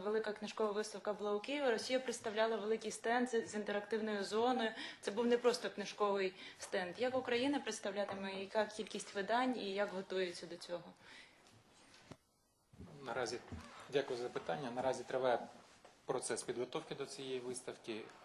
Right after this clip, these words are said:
Speaker 2: Але ж для нас головним пріоритетом на сьогодні є проведення Київської міжнародної книжкової виставки «Ярмарка», яка відбудеться напередодні Дня Незалежності. І, е,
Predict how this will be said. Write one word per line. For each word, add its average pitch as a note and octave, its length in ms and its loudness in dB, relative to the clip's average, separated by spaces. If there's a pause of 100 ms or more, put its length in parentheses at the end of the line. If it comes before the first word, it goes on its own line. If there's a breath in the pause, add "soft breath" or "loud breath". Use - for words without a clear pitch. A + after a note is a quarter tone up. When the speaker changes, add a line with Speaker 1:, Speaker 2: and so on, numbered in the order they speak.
(160)
Speaker 2:
Але C3 280 2
ж A2+ 80 -4
для B2 120 0
нас C3+ 280 -2
головним B2 340 -2
пріоритетом A2+ 640 -6
на A2 60 -8
сьогодні G#2+ 540 -6
є G#2 200 -6 (280 loud breath)
проведення A2+ 440 -4
Київської D3+ 420 -6 (180)
міжнародної C3 460 -4
книжкової B2 560 -4 (100)
виставки A#2+ 400 -8
«Ярмарка», G#2+ 460 -4
яка G#2+ 160 -8
відбудеться G#2+ 480 -8
напередодні A2 560 -6
Дня G#2+ 180 -8
Незалежності. B2+ 720 -8 (800 loud breath)
І, A#2 220 -2
е, A2 760 0